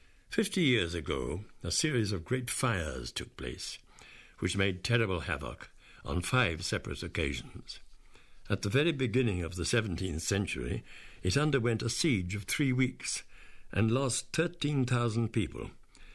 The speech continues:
the casualties of war proper being assisted by famine and disease. Count Dracula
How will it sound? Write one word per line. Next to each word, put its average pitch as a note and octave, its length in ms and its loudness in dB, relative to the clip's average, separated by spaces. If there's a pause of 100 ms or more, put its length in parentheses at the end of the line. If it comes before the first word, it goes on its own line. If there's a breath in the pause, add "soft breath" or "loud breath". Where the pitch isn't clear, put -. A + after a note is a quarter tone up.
(160 loud breath)
the - 80 0
casualties F#2+ 640 2
of F2+ 140 2
war F2+ 260 2
proper E2 440 0
being F2+ 300 0
assisted - 440 -2
by E2 120 -4
famine F#2+ 520 0 (100)
and C#2+ 180 -6
disease. F2+ 760 0 (1400 soft breath)
Count A3 320 2
Dracula A#2+ 720 -2